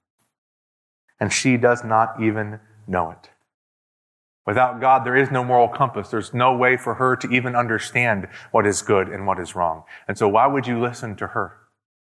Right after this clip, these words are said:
She doesn't know the paths of life. She's unstable. So don't listen to her speech. Listen to God's. Now,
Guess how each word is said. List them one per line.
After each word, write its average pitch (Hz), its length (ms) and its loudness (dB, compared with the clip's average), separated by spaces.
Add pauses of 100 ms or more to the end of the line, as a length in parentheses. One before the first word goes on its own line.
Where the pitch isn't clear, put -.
(720)
She - 140 0
doesn't 139 240 0
know 135 160 2
the 123 80 -2
paths 98 360 0
of 95 160 -12
life. 87 360 -14 (1120)
She's 175 260 2
unstable. 131 600 0 (1200)
So - 140 -2
don't 139 260 2
listen 147 320 0
to 117 120 -2
her 127 160 -2
speech. - 580 -14 (1200)
Listen 120 260 0
to 107 80 -4
God's. 87 520 -4 (1400)
Now, 123 340 2